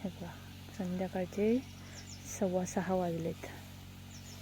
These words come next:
आम्ही अद्याप शेतावरच आहोत. तर आम्हाला इथून जाता वेळेस होईल एक तास जाईल पूर्ण घरी जायला. छोटे छोटे आंबे पकडलेत आंब्यांना.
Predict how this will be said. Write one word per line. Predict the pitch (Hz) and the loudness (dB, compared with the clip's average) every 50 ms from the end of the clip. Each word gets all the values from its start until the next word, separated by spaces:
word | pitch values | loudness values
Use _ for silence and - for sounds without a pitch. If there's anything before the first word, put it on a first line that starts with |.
| - - - - - - - - - | -12 -12 -12 -12 -12 -12 -10 -6 -2
आम्ही | 190 190 190 190 | 2 4 4 4
अद्याप | 190 180 170 170 202 196 - - | 4 2 4 4 2 2 4 0
शेतावरच | 202 180 - - 185 185 180 185 170 - | 0 0 2 2 2 2 2 2 0 -2
आहोत. | 175 156 - 170 156 - - - - - - - - - - - | -4 -4 -4 -6 -6 -8 -8 -10 -10 -12 -12 -12 -12 -10 -6 -4
तर | 196 | -2
आम्हाला | 190 190 190 196 190 | 0 2 4 6 6
इथून | 190 190 - - 196 196 | 4 4 4 2 2 4
जाता | 190 190 180 180 180 - - - 202 202 | 4 4 2 2 0 -2 2 4 6 8
वेळेस | 196 202 208 196 - - | 8 6 6 4 4 6
होईल | 208 202 208 202 | 8 8 8 8
एक | 202 196 - - - | 6 4 4 2 4
तास | 214 196 185 180 | 6 6 8 8
जाईल | 202 196 190 180 - | 6 6 6 4 2
पूर्ण | - 175 175 175 175 175 - - - - - - - - - - - - - - - - - | 0 0 0 0 0 -2 -4 -6 -10 -12 -12 -12 -12 -12 -12 -12 -12 -10 -10 -10 -6 -2 2
घरी | 190 185 185 196 | 4 6 6 6
जायला. | 180 185 175 175 175 175 175 - - - - - - - - - - - - - - - - - - - - - - - - - - - - - - - - - - 50 - - - - - - - - - - - - - - - - - - - - - - - - - | 4 4 2 2 0 0 -4 -4 -8 -10 -12 -12 -12 -12 -12 -12 -12 -12 -12 -12 -12 -12 -12 -12 -12 -12 -12 -12 -12 -12 -12 -12 -12 -12 -12 -12 -12 -12 -12 -12 -12 -10 -10 -10 -10 -10 -8 -8 -8 -8 -8 -8 -8 -8 -8 -8 -8 -8 -8 -8 -8 -8 -8 -8 -8 -6 -6
छोटे | - 196 185 - - - | -6 -6 -6 -6 -6 -4
छोटे | - 190 - - 208 | -4 -4 -2 -2 0
आंबे | 196 196 190 190 | 0 0 0 -2
पकडलेत | - - - - 190 190 196 190 - | -4 -4 -4 -4 -2 -2 -2 -2 -2
आंब्यांना. | 190 185 180 185 185 196 190 | -2 -2 -2 -2 -2 -2 -4